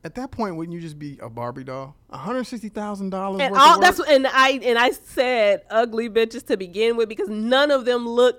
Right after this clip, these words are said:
Speaker 2: bad. Like, they all look a mess.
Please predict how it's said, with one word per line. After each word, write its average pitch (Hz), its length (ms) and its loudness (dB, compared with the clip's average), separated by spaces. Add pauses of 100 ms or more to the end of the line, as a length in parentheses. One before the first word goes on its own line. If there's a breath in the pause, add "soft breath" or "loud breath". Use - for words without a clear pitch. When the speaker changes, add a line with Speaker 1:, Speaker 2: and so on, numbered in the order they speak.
Speaker 2:
bad. 247 280 -2
Like, 208 340 -6 (100)
they 240 260 -8
all 254 440 0
look 277 400 -4 (1400)
a 285 80 0
mess. 269 640 -2